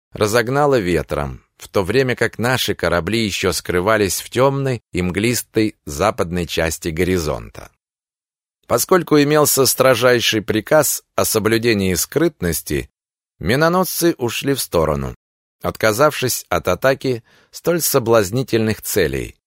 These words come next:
которые сами шли прямо на развёрнутые на них минные аппараты. Пройдя за кормой у пароходов, от берега сильно удаляться не стали,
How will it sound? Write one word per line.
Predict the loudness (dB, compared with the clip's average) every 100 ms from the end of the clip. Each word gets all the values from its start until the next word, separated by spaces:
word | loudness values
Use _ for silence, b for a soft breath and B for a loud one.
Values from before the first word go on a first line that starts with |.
| _
которые | -4 2 4 4
сами | 2 0 0 -2
шли | -2 -2 -4
прямо | 0 2 2 0 -4 -4
на | 0
развёрнутые | 0 0 0 2 2 0 0 -2
на | 0
них | -2 -4 -6
минные | -4 -2 -2 -2 -4 -6 -6
аппараты. | -8 -2 0 0 -2 -6 -16 -16 _ _ _ _ _ _ _ _ _ _
Пройдя | 0 2 4 2
за | 2
кормой | 2 2 2 0 0
у | -4
пароходов, | 2 2 2 2 2 0 -4 -16 _ _ _
от | -4 -2
берега | 2 2 4 2
сильно | 0 0 0 0 0
удаляться | 2 2 2 0 -4
не | -4 -4
стали, | 2 2 2 -2